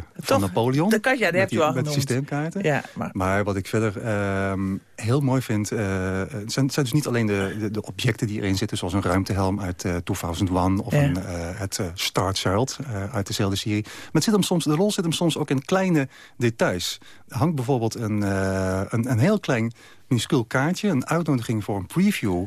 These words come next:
Speaker 2: van, eh, Doctor Strangelove or How I Stopped Worrying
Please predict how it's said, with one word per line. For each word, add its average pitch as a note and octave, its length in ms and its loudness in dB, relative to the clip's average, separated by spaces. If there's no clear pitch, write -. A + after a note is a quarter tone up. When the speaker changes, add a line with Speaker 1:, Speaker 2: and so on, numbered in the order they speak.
Speaker 2:
van, G2 460 -2
eh, F#2 340 -2
Doctor A2+ 240 -2
Strangelove G#2+ 640 2
or G2 240 0
How F#2 240 -4
I A#2 40 -8
Stopped - 340 -6
Worrying F2+ 460 4